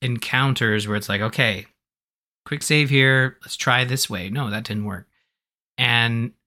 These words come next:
it, but yeah, in your case, like, where you're at with, with Lae'zel, like, that would have been a moment where I was like, "Okay, let's try this again. Let's hit the oh shit button." Or, you know, I'll Google it. I'm like, "Maybe I'm not too worried about it.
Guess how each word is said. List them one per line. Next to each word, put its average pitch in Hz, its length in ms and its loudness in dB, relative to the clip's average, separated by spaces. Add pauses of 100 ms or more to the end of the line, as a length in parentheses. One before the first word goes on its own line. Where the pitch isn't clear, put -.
(480)
it, 139 200 -8 (220)
but 135 180 2
yeah, 120 240 4
in 131 160 4
your 156 180 4
case, 143 400 4
like, 117 140 4
where 120 140 4
you're 117 160 4
at 113 180 2
with, 110 340 -8
with 127 180 -4
Lae'zel, 143 480 2
like, 113 220 0
that 143 120 4
would 139 100 4
have 131 80 2
been 127 100 4
a 123 60 4
moment 120 300 2
where 110 100 2
I 107 40 0
was 107 120 -4
like, 101 160 -4
"Okay, 107 200 -6
let's 107 160 -6
try 123 200 0
this 131 140 -2
again. 117 460 -2 (840)
Let's - 140 -10
hit 113 160 -4
the 123 140 4
oh 127 40 4
shit 120 300 4
button." 113 420 0
Or, 156 540 4
you 160 100 2
know, 120 320 0
I'll 139 140 4
Google 151 280 0
it. - 20 2
I'm 113 120 0
like, 123 120 -2
"Maybe 156 220 4
I'm 156 80 4
not 143 140 2
too 151 140 2
worried 143 220 6
about 135 220 4
it. 131 240 2